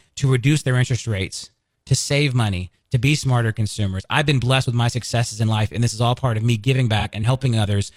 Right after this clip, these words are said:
It's the reason I do this radio show. It's the reason I spend two and a half million dollars, two million dollars of my own money on airtime to get out here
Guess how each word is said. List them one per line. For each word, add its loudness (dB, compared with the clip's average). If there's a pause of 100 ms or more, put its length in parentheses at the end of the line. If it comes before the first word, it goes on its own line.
(160)
It's -6
the -2
reason 2
I 2
do 0
this 0
radio 0
show. 0 (220)
It's -6
the 0
reason 4
I 4
spend 2
two 2
and 4
a 2
half 0
million 2
dollars, 0
two 2
million 2
dollars 2
of 2
my 2
own 4
money 2 (220)
on 0
airtime 0 (240)
to -2
get 2
out 2
here 0